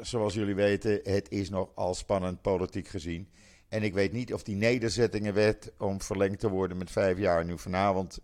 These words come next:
in de Knesset we-, opnieuw wordt behandeld. Of dat men het nog even uitstelt, totdat men zeker is dat er een, eh, meerderheid is. We zullen het zien. Ik hou de vinger aan de pols. Vanavond ontmoet ik jullie, eh, of de meeste van jullie,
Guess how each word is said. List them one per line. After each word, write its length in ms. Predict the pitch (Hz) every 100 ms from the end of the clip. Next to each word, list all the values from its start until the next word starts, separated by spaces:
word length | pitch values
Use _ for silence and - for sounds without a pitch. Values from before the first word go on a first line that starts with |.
| -
in 340 | 92 87 82 -
de 160 | 92
Knesset 560 | 95 101 98 95 85 - _ _ _
we-, 260 | - 98 104
opnieuw 380 | 110 98 120 135
wordt 220 | 107 117
behandeld. 580 | 98 101 101 90 87 -
Of 240 | - 87 -
dat 200 | 82 85
men 120 | 80
het 160 | 76
nog 160 | 82 73
even 260 | 80 78 -
uitstelt, 560 | 87 - 95 80 80 _ _ - _ _ -
totdat 360 | 104 92 90
men 140 | 90 76
zeker 400 | 85 82 87 78
is 180 | 78
dat 220 | 82 69 82
er 220 | 76 - -
een, 340 | 78 71 73
eh, 60 | 76 73 67
meerderheid 640 | - 117 123 113 101 92 85
is. 280 | 78 - - _ - - - -
We 100 | -
zullen 320 | 113 180 180 160
het 140 | 143
zien. 300 | 151 151 139 -
Ik 140 | 151
hou 160 | 139 135
de 100 | 127
vinger 260 | 135 131
aan 100 | 123
de 80 | 113
pols. 480 | 98 117 110 - - _ _ - _ -
Vanavond 500 | 127 127 127 120 113
ontmoet 340 | 120 104 113
ik 120 | 110 92
jullie, 640 | 117 113 107 104 107 104
eh, 100 | 98
of 120 | -
de 80 | 82
meeste 360 | 76 107 - 98
van 140 | 101
jullie, 380 | 95 95 92